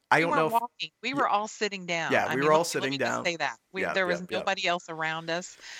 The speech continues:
Speaker 2: This sounded like it was coming from inside the apartment.
Speaker 1: Mm-hmm. And
Speaker 2: Yeah.
Speaker 1: the interesting thing is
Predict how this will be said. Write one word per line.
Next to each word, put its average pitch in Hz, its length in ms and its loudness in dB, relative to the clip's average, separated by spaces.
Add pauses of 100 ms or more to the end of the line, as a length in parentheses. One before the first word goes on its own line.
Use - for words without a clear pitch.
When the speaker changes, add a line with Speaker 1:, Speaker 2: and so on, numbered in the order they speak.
(220)
Speaker 2:
This 226 120 -2
sounded 226 220 0
like 220 140 -4
it 190 60 -6
was - 80 -14
coming 185 260 -10 (120)
from 160 200 -12
inside 160 800 -2 (100)
the 147 140 -8
apartment. 135 520 -6
Speaker 1:
Mm-hmm. 135 220 -6 (160)
And 196 120 4
Speaker 2:
Yeah. - 40 -6
Speaker 1:
the 135 140 -8
interesting 185 520 -6
thing 135 320 -6
is 120 220 -6